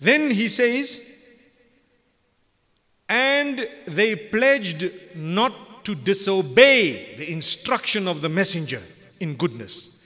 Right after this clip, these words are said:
So wherever he instructed, it was not to be disobeyed. They, they pledged this and they promised.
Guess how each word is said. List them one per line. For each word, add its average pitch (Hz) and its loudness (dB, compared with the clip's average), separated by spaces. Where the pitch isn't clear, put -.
So 180 -2
wherever 226 4
he 233 0
instructed, 220 0
it 151 -6
was 156 -2
not 220 -2
to 208 -4
be 170 -2
disobeyed. 147 -2
They, 170 0
they 175 0
pledged 180 -2
this - -2
and 170 -4
they 165 2
promised. 196 0